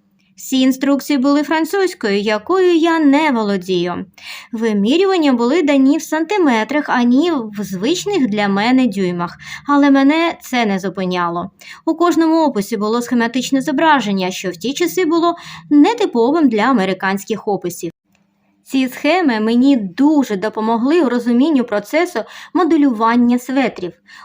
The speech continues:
У ті часи в "Ель" публікувалися моделі різних талановитих дизайнерів, які не боялися складних,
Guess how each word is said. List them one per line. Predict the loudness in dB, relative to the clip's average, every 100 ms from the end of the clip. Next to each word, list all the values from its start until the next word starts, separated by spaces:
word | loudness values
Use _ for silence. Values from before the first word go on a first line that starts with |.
| -6
У |
ті | -2 0
часи | 0 -2 0 2 2
в | 0 -2
"Ель" | 0 2 0 -4 -10
публікувалися | -4 0 0 -2 -2 0 0 0 -2
моделі | -2 0 2 2 2
різних | 2 2 2 0
талановитих | -2 -4 -2 -2 -2 -2 0 0
дизайнерів, | 0 0 0 2 0 -4 -6
які | -4 -4 -4 -2 0
не | 0 0 0
боялися | 0 2 0 -2 -4 -8
складних, | -6 -6 -4 -2 0 -2